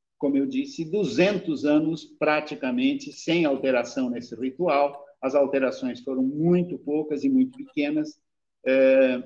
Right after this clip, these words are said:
e elas são, ele é mantido, vamos chamar assim, por uma reunião semanal da Emulation Lodge of Improvement, de outubro, eh, a junho, e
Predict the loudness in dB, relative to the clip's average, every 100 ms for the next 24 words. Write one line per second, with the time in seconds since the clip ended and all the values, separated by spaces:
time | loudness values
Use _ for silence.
0 | -12 _ _ _ _ _ _ _ 0 2
1 | 4 0 0 -2 0 2 4 4 4 4
2 | 4 0 -4 -4 -2 -4 -2 -4 -6 -8
3 | -8 -8 -4 -2 -2 -6 -16 _ _ _
4 | _ _ _ -2 0 2 2 2 4 4
5 | 2 0 0 2 4 4 4 2 -2 -6
6 | -2 0 2 0 -2 -4 -4 -2 -2 -2
7 | -4 -6 -4 -4 -4 -10 -12 _ _ _
8 | _ _ -10 -8 -8 -10 -6 -6 -6 -14
9 | -14 -18 -18 -18 -20 _ _ _ _ _
10 | _ -20 -18 -18 -18 -20 -20 -20 _ _
11 | _ _ -8 -2 2 2 0 -4 -8 _
12 | _ _ _ _ _ _ 0 2 2 -2